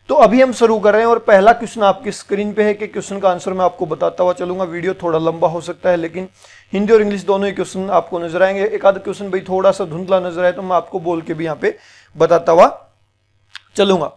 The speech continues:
पहला ही क्वेश्चन आपकी स्क्रीन पे है, फर्स्ट, फर्स्ट अर्जुन अवार्डी रेसलर इज। रेसलिंग के अंदर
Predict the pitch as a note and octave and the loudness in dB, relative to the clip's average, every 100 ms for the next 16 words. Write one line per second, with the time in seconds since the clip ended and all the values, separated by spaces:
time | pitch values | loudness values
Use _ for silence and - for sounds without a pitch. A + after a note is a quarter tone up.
0 | - F#3 F#3 B3+ B3 B3 G#3+ - G#3+ F#3+ | 4 6 8 8 6 2 -2 0 4 4
1 | - F#3 F#3+ - - - F#3 F#3+ F#3+ F3+ | 4 -4 -6 -8 -14 -6 -2 -2 -2 -2
2 | D#3 D3+ D#3+ _ _ _ - _ _ _ | 0 -2 -4 _ _ _ -20 _ _ _
3 | _ - - G#3+ C4+ C4+ - - _ _ | _ -16 4 8 8 6 -4 -20 _ _
4 | _ _ _ - G3+ G#3+ C4 - _ _ | _ _ _ 0 8 8 8 0 _ _
5 | G3 G3 F#3 A3+ - G3 F#3+ F#3+ F#3+ G#3 | 6 6 2 -2 4 8 10 10 8 2
6 | G#3+ E3+ F#3 F3+ F#3 F#3+ F#3+ G#3+ E3+ B2 | 0 6 6 6 6 6 4 -2 -2 -6
7 | - _ _ _ _ _ _ _ _ - | -20 _ _ _ _ _ _ _ _ 0
8 | D3+ G#3 G#3+ C4 C#4 C4 A3+ A3 | 6 6 6 0 2 2 4 4